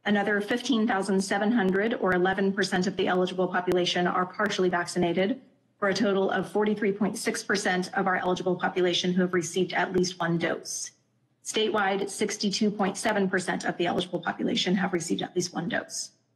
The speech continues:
And yesterday, the F D A extended the emergency use authorization for the Pfizer vaccine from sixteen and older to twelve and older. The next step is for the A C I P, which is the C D C's Advisory Committee on Immunization Practices,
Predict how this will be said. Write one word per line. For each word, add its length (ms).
And 240
yesterday, 480
the 160
F 100
D 180
A 160
extended 460
the 140
emergency 480
use 260
authorization 800
for 140
the 80
Pfizer 360
vaccine 540
from 300
sixteen 500
and 140
older 320
to 160
twelve 400
and 100
older. 460
The 60
next 320
step 280
is 220
for 120
the 160
A 120
C 180
I 100
P, 360
which 200
is 120
the 100
C 140
D 100
C's 380
Advisory 580
Committee 380
on 160
Immunization 580
Practices, 720